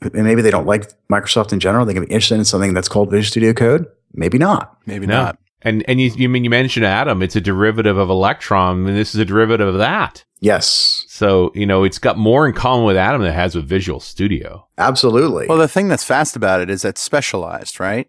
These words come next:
Speaker 2: I mean, it only loads up these, the H T M L, JavaScript, and C S S files that you're working on, whereas Visual Studio proper will, you, you would tend to load a lot more projects and things into it. Isn't that true?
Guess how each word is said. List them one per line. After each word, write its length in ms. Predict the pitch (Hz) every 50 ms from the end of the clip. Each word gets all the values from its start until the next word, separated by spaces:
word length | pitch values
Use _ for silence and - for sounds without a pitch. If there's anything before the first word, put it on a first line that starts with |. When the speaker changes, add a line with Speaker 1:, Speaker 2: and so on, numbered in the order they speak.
| _ _
Speaker 2:
I 160 | - 104 104 104
mean, 180 | 110 113 110
it 120 | 110 110 117
only 300 | 120 127 131 127 120 110
loads 400 | 107 107 110 117 113 98 - 123
up 240 | 113 113 - -
these, 340 | - 113 107 101 90 - - _ -
the 260 | - 104 98 - -
H 220 | 113 117 - -
T 60 | - 117
M 80 | 107
L, 120 | 104 98 95
JavaScript, 540 | - 110 101 101 92 - - - 98 -
and 100 | - 95
C 200 | - - - 101
S 180 | 95 90 - -
S 140 | 120 - -
files 340 | - 98 95 90 87 87 -
that 120 | - - -
you're 80 | 95
working 380 | 107 120 123 - - 110 95 87
on, 260 | 87 87 87 92 92 - _ _ _ _ _ _ _
whereas 560 | 110 110 110 110 107 101 98 - - - -
Visual 300 | 120 107 117 104 113 104
Studio 680 | - - - - 120 117 110 107 104 95 92 95 90 - _ _ _ _ _ _ _ _
proper 540 | - - 175 160 - - 101 85 87 98 - _
will, 320 | - 110 107 104 101 101 -
you, 320 | - 120 113 113 110 104 95 -
you 140 | 120 131 139
would 160 | 135 113 -
tend 280 | - 156 147 143 139 -
to 100 | 131 117
load 300 | 113 120 120 117 113 104
a 60 | 101
lot 220 | 98 110 113 -
more 360 | - 127 113 110 107 101 92 - _ _ -
projects 580 | - 135 127 123 113 104 - 101 95 - -
and 120 | 92 95 98
things 300 | - 104 98 98 90 85
into 300 | 101 101 95 - - 67
it. 160 | 53 - - _ _ _ _ _ -
Isn't 200 | 92 - - 104
that 160 | 92 87 -
true? 300 | - - 104 104 113